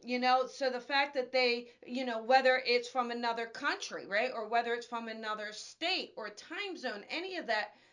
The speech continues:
they were able to join me. And that actually felt really good, working with spirit and for spirit for as many people as possible. So in reflection, it says to me, "Wait a second, I really enjoyed it. That fulfilled my soul. It fulfilled a need."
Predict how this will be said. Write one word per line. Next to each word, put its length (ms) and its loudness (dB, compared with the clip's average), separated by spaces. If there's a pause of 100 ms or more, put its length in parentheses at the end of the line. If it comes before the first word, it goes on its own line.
(120)
they 160 2
were 140 2
able 300 0
to 100 0
join 500 0
me. 260 -6
And 140 -4
that 240 2
actually 600 0 (240)
felt 540 2
really 360 0
good, 320 -4
working 500 0
with 180 -6
spirit 500 -4
and 140 -10
for 320 2
spirit 440 -4
for 380 -2
as 240 -2
many 380 0
people 540 -10
as 220 -6
possible. 720 -8 (380)
So 340 4
in 260 -2
reflection, 840 2 (240)
it 180 2
says 380 0
to 120 -6
me, 180 -4
"Wait 280 0
a 60 -2
second, 420 -4
I 100 0
really 460 -2
enjoyed 420 -4
it. 200 -2
That 200 -4
fulfilled 540 -4
my 220 0
soul. 560 -4
It 160 -6
fulfilled 520 -4
a 120 -2
need." 480 -4